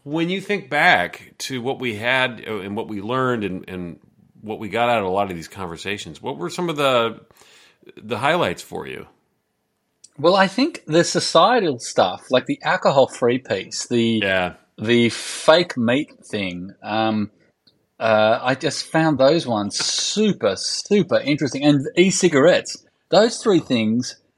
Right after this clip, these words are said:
Speaker 2: I just find amazing.
Speaker 1: Can we,
Speaker 2: Um,
Speaker 1: can we talk about that for a
Speaker 2: you know?
Speaker 1: second? I, I listened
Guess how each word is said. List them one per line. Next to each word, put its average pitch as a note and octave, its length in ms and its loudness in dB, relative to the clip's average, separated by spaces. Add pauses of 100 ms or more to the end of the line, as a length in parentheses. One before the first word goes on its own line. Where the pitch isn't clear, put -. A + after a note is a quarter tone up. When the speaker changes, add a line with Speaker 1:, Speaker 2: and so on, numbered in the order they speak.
(160)
Speaker 2:
I F3 120 4
just G#3 220 -2
find A2+ 480 0 (400)
amazing. A#2+ 880 2 (520)
Speaker 1:
Can F3+ 100 0
we, A#3 120 4
Speaker 2:
Um, - 60 -6
Speaker 1:
can F#3+ 100 -2
we B3 100 2
talk F#3 220 0
about C#3+ 140 -4
that G2 120 -6
for F#2 80 -8
a - 40 -2
Speaker 2:
you A#2 40 0
know? A2+ 160 2
Speaker 1:
second? B2 220 -6
I, D#3 240 -2 (280)
I D3+ 200 0
listened C#3 520 -4